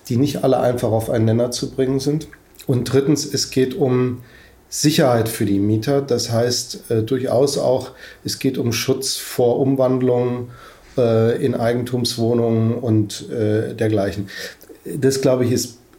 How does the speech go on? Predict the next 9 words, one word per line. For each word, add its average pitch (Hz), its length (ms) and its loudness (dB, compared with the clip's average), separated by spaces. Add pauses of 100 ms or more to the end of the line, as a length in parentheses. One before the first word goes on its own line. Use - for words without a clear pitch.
(160)
ganz 131 240 0
kurz 127 260 -2
gesagt 110 480 -2 (560)
das, - 360 -4
das - 200 -4
Set 117 220 -4
für - 260 -6
ein 110 200 0
faires 110 760 -2